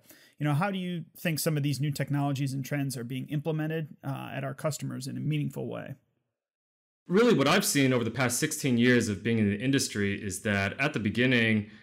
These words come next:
Speaker 2: of my career, I didn't really find that normal, everyday consumers, especially in the Americas, really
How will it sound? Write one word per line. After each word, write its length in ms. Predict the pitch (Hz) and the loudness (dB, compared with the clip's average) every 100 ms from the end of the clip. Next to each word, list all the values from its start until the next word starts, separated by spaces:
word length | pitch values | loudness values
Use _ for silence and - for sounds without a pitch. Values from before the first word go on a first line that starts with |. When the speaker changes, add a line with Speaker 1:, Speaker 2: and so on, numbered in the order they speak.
| _ | _
Speaker 2:
of 320 | 107 104 98 | -4 -2 -2
my 220 | 110 147 | 2 2
career, 560 | 190 - 107 101 98 101 | 2 0 0 2 2 0
I 200 | 135 151 | 0 0
didn't 480 | 135 120 143 131 - | 0 0 2 2 -2
really 300 | 113 143 123 | -2 0 0
find 640 | - - 117 127 120 110 104 | -2 -6 -2 2 2 0 0
that 380 | 107 101 101 | 0 0 -4
normal, 680 | 117 113 147 165 156 156 139 | -4 0 2 4 4 2 2
everyday 460 | 131 143 131 131 131 | 0 0 2 2 0
consumers, 800 | 123 104 - 220 208 98 90 92 | 0 -4 0 2 2 2 -2 -6
especially 360 | - 147 143 | -6 -4 -2
in 60 | 113 | -2
the 60 | |
Americas, 420 | 113 143 - 104 - - _ | 0 0 -2 -4 -8 -20 _
really 600 | 110 151 160 131 117 - | 0 4 6 4 2 -4